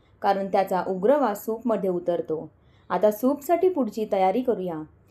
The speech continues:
त्यासाठी मी इकडे कढई मीडियम फ्लेमवर गरम करायला ठेवली. यात घालूया एक टीस्पून बटर आणि घालूया एक टीस्पून तेल.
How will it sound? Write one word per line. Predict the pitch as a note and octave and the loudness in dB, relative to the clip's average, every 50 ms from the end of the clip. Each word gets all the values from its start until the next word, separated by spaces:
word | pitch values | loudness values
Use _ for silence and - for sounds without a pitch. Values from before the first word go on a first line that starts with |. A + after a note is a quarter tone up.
| _ _ _ - | _ _ _ 2
त्यासाठी | A3 C4+ C#4+ - F4 E4 E4+ F4+ | 2 2 2 2 0 0 0 0
मी | F4 F4 E4 | 2 4 4
इकडे | D#4 B3+ B3+ A#3+ A#3 | 2 2 2 2 0
कढई | A3+ A#3 A3 G#3 G#3 G3+ G3 | 2 2 2 2 2 0 0
मीडियम | G3 G3 F#3+ F#3 G#3+ C4 D4 D4+ | -2 -4 0 2 2 2 2 2
फ्लेमवर | C#4 A#3+ G#3 G3+ F#3+ F#3 F#3 F#3 | 0 0 0 2 0 0 0 2
गरम | F#3 F3 F#3+ F#3+ G#3 C4 | 2 2 2 2 2 2
करायला | C4 B3+ G3+ F3+ F3 F3 F#3 | 0 0 0 0 0 0 -2
ठेवली. | F#3+ G#3+ F#3 F3 E3 D#3 D3 D#3 D#3 - _ _ _ _ _ _ _ | -2 -2 -2 -2 -2 -4 -8 -10 -14 -16 _ _ _ _ _ _ _
यात | F#3 G#3 B3 D#4 | 0 2 2 2
घालूया | D#4+ D#4 D#4 D4 C4 A#3+ G#3+ G3+ G3 G3 G3 - - | 2 0 2 2 2 2 2 2 0 0 -2 -4 0
एक | G3+ B3 D#4+ D#4 - - | 2 2 2 0 -4 -6
टीस्पून | A3+ G3+ G3+ - - G3+ G3 G3 | -6 -6 -6 -8 -8 -8 -6 0
बटर | F#3+ G3 F#3 - F3 D#3 D3+ D#3+ E3 - _ - | 2 2 2 2 0 -2 -2 -4 -6 -12 _ -6
आणि | F#3 F#3 F#3+ | -4 -4 -2
घालूया | F#3 G3+ G3 F3+ F#3+ G#3 F#3+ F3 E3 E3 E3 - - | 0 0 0 0 0 0 0 0 0 -2 -4 -2 2
एक | G3+ B3+ D4 C#4+ - | 2 2 2 0 -4
टीस्पून | A#3 G3 F#3 - - - E3+ F3 F3 | -6 -6 -6 -8 -8 -8 -8 -8 -6
तेल. | F3 F3+ D#3+ D3 C#3+ | -4 -4 -4 -4 -6